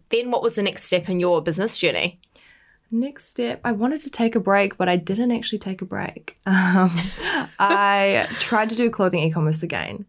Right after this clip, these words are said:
Speaker 2: So I started Bambi Boutique.
Speaker 1: That's right.
Speaker 2: Yeah, and it was tough. Clothing is, I'm gonna say clothing is tough. But so many people wanna do it. It's, it's quite saturated in a sense. Um,
Speaker 1: Because we all read the stories from Showpo.
Speaker 2: Yeah.
Speaker 1: And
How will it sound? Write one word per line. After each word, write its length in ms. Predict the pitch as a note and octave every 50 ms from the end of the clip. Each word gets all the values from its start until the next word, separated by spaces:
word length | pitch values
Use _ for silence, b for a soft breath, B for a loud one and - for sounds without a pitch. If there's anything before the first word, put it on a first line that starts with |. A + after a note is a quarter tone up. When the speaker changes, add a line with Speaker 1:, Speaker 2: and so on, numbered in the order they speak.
| B B B B B
Speaker 2:
So 300 | - - - - F#3 F3+
I 160 | E3+ - F3
started 440 | F3 D#3+ - - F3 D#3+ D#3+ E3 E3+
Bambi 260 | - D#3 D#3 D#3+ F3+
Boutique. 300 | F#3+ G3 G#3 G3 - G3+
Speaker 1:
That's 100 | F3 G#3
right. 260 | A3 - - C#4 D#4 - _ _ _
Speaker 2:
Yeah, 480 | A#3 A#3 B3 B3+ C4 C4 B3 G#3+ - - -
and 300 | A#3 A#3 A#3 A#3 A3+ - B B B B B B B B B _
it 60 | G#3
was 180 | G#3+ A3+ A3+
tough. 460 | - - G#3+ G#3+ F#3+ E3+ D#3 D#3 - - - _
Clothing 380 | - - G#3 G#3 G#3 G#3 G3+
is, 220 | F#3+ F3+ F3+ F3+ -
I'm 180 | - F3 E3+ E3
gonna 160 | F3 E3+ D#3+
say 140 | D#3+ E3 D#3+
clothing 320 | D#3+ - D#3+ D#3+ D#3 D#3+
is 160 | D3+ D3+ -
tough. 400 | - - - - - - - - _ b b b b b b
But 100 | - G3
so 120 | F#3+ - G#3+
many 120 | G#3+ G#3
people 180 | F#3+ G3 F#3+ F3+
wanna 200 | E3 D#3+ D#3 D#3
do 200 | D#3 E3+ F3+ F#3
it. 140 | B2+ - -
It's, 180 | E3 D#3+ - -
it's 160 | - A3+ - -
quite 320 | - - A3+ G#3+ - -
saturated 580 | - - D3+ - - F#3+ E3+ D#3 D#3+ F3+ F#3 F#3+
in 80 | F#3 G3
a 40 | F#3+
sense. 460 | - B3 C4+ E4+ F4 E4+ - - - B B B B B B B B
Um, 300 | - F3+ F3 E3+ D#3+ -
Speaker 1:
Because 260 | - - - C4+ C#4 B3+
we 120 | C#4+ C#4
all 180 | A#3+ C#4+ D4+ C#4+
read 260 | C#4+ C4+ B3 - - - - _ -
the 220 | - D#3 - - G3
stories 560 | - - - F3 D3+ C#3 A#2+ G#2 - - -
from 480 | - - D#3+ D3+ D3+ C#3+ D3 C#3+ C#3+
Showpo. 640 | D3 - - - C3+ B2+ - - - G#2+ - - E3 D#3+ - _
Speaker 2:
Yeah. 300 | A3+ A#3+ A#3+ A#3 G#3+ F#3+ - _ _ _ _ -
Speaker 1:
And 460 | E3 F3+ F3 E3+ D#3+ D#3+ D3+ D#3